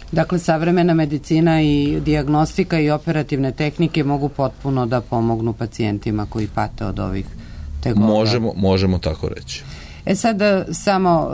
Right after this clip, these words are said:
Speaker 1: za trenutak da se zadržimo i na činjenici da se nekontrolisano mokrenje ili inkontinencija javlja kod muškaraca nakon onstre-, e, os-, odstranjivanja prostate.
Speaker 2: Jeste. Po-, pa,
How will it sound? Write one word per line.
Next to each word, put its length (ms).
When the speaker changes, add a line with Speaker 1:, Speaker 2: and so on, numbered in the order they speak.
Speaker 1:
za 220
trenutak 600
da 100
se 160
zadržimo 840
i 140
na 140
činjenici 680
da 180
se 200
nekontrolisano 840
mokrenje 600
ili 260
inkontinencija 1120
javlja 420
kod 180
muškaraca 640
nakon 420
onstre-, 340
e, 40
os-, 300
odstranjivanja 1040
prostate. 500
Speaker 2:
Jeste. 400
Po-, 140
pa, 140